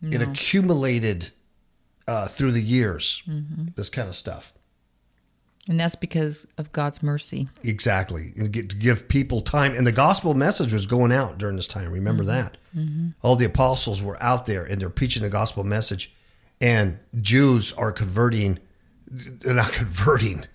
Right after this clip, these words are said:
Speaker 1: I, correct me on that. Jews are realizing that their Messiah had come.
Speaker 2: Mm-hmm.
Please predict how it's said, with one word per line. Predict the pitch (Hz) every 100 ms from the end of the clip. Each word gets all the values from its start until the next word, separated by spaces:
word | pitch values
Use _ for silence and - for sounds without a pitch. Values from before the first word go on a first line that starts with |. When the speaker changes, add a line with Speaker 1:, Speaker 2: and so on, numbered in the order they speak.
| 117 117
Speaker 1:
I, | 123
correct | 98 127 131 117 107
me | 92
on | 95
that. | 95 87 80 _ _ -
Jews | - 147 170 156 127 - -
are | 131 120
realizing | 107 117 151 151 110 107 98 95 90 - _ _ _ _ _
that | 131 120 110
their | 117
Messiah | 104 95 - 117 120 98
had | 90 90
come. | - 113 87 - _ _ -
Speaker 2:
Mm-hmm. | 160 151 151 151